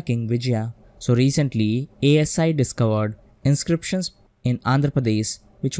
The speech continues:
was issued by Satavahana King Vijaya. It is written in Brahmi script, and it is oldest example of its kind in South India. Now, if we talk about A S I, it is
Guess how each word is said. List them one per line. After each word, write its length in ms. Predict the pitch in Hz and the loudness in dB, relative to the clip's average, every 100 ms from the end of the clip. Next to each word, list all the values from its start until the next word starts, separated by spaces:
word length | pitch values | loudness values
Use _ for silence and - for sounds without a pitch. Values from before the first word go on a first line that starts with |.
| 135 | 0
was 240 | 135 - - 135 | 0 -2 -4 -4
issued 340 | - 170 139 120 | 0 0 2 0
by 100 | 104 107 - - | 0 -2 -8 -18
Satavahana 560 | - 147 - 147 151 160 - | -4 -2 0 0 2 0 0
King 260 | 113 107 120 - - 120 | -2 -2 -8 -16 -8 -2
Vijaya. 360 | 127 123 95 104 - _ - | 0 0 -2 -4 -10 _ -4
It 140 | 131 135 | 0 2
is 120 | 120 | 2
written 280 | 120 135 127 113 | 0 0 0 -2
in 160 | 120 - _ - 117 | -6 -12 _ -6 2
Brahmi 380 | 120 117 131 156 | 2 4 2 2
script, 600 | - - - 156 - - - - _ - | 0 -6 -2 -2 -2 -18 -18 -20 _ 0
and 140 | 151 - | 0 0
it 120 | 196 | -4
is 100 | 220 - | -4 0
oldest 380 | 175 214 247 165 | 2 2 2 0
example 380 | 135 123 120 147 | 0 -2 0 -2
of 180 | 131 - - | -2 -8 -2
its 180 | 143 - - | -2 -2 -2
kind 240 | 117 120 165 - _ | 0 0 -6 -12 _
in 140 | 143 147 143 | -2 0 2
South 200 | 135 - | 0 0
India. 260 | 117 101 107 - _ - | -2 -2 -6 -12 _ 0
Now, 340 | 127 117 120 - - - | 2 0 -6 -14 -12 -4
if 100 | 131 | -2
we 60 | 147 | 0
talk 180 | 202 208 | -2 -2
about 240 | 175 175 - 156 | -2 -4 -2 0
A 80 | |
S 180 | 165 - | 0 0
I, 140 | 165 165 165 - | 0 0 -2 -6
it 140 | - 120 | -6 -4
is 140 | 110 | -4